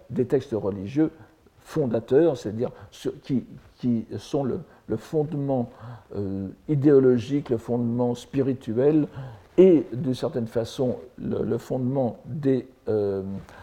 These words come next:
des, des, des représentations littéraires de, du Japon de l'époque. Et en particulier, vous le savez tous si vous avez suivi ces, ces cours, c'est le Sutra du Lotus.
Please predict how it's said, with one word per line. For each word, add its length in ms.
des, 1300
des, 400
des 140
représentations 760
littéraires 640
de, 220
du 180
Japon 300
de 80
l'époque. 400
Et 300
en 80
particulier, 580
vous 120
le 60
savez 280
tous 180
si 160
vous 160
avez 140
suivi 340
ces, 200
ces 180
cours, 360
c'est 200
le 120
Sutra 340
du 100
Lotus. 460